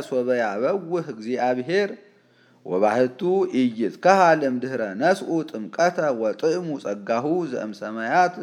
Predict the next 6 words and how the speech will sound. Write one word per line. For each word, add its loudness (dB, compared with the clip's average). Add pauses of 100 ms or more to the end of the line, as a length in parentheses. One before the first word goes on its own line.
(500)
ወተሳተፉ 0 (120)
በመንፈስ -2
ቅዱስ -2 (220)
ወጥዕሙ 0 (120)
ቃለ 2
እግዚአብሔር 0